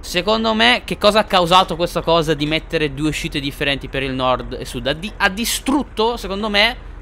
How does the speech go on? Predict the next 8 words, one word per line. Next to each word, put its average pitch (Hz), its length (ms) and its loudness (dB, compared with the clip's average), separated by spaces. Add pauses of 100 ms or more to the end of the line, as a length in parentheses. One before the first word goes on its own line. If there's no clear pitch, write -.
gli 175 100 -4
edicolanti, 170 640 2
raga. 117 260 -4 (560)
Gli 165 80 0
edicolanti 226 840 4
completamente 214 880 -2
distrutti. 160 540 -6
Perché? 139 460 -2